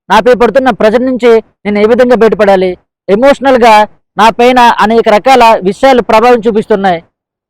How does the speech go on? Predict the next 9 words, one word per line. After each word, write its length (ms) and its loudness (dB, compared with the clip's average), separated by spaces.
శరీరం 340 2
అనేది 300 0
సహకరించట్లేదు 800 -2
అని 180 0
తనకున్న 400 0
అనేక 300 -2
రకాల 300 0
సందేహాలను 600 0
నాకు 180 0